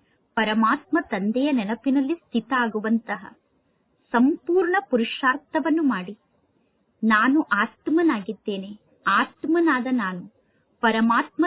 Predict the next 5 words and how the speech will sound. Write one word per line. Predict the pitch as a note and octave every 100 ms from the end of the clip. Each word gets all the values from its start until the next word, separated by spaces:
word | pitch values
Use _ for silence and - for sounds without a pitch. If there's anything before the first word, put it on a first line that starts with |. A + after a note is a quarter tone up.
| -
ತಂದೆಯ | G#3 G#3 B3 C4+
ಮೂಲಕ | A#3+ F#3+ G#3 - F#3+ G#3+ _ _ _ _ -
ಸಂಪೂರ್ಣ | A#3+ D4 - E4+ F4+ F#4 F#4 -
ಆಸ್ತಿಯನ್ನು | F#3 A3+ _ - D#4+ D#4+
ಪಡೆದುಕೊಳ್ಳಬೇಕು | F#4+ G#3+ G#3+ B3+ A#3+ G#3 G3 G3+ G3